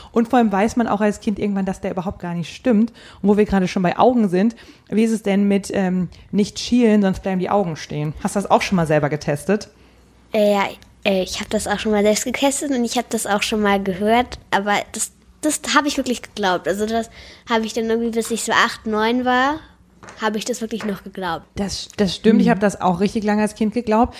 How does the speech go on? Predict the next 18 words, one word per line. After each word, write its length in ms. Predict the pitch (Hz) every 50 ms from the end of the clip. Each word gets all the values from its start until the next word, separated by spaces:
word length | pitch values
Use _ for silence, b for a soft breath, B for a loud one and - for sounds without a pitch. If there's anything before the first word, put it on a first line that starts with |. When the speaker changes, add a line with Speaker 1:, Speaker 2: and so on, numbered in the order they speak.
| B B -
Speaker 1:
Genauso 360 | 196 196 190 196 208 226 208
wie, 120 | 220 202
was 120 | 196 196 -
mir 100 | 214 196
gerade 260 | - - 180 196 196
noch 160 | 208 196 -
einfällt, 580 | - - 180 185 202 190 - - 208 202 208 202 B B B B B B B B -
ähm, 720 | 190 196 196 190 190 185 185 185 185 185 185 - 208 180
war, 180 | 160 180 180 180
dass 220 | 185 180 - -
früher 260 | - - 208 196 202
gesagt 380 | 196 190 - - 180 175 - -
wurde, 100 | 180 170
man 180 | 170 165 165 -
darf 280 | 165 151 185 - -
keinen 240 | - - 190 175 170
Kaugummi 440 | - - - 220 233 220 202 175 165
runterschlucken, 800 | 156 151 160 147 - 165 160 - - - 170 160 - 196 214 226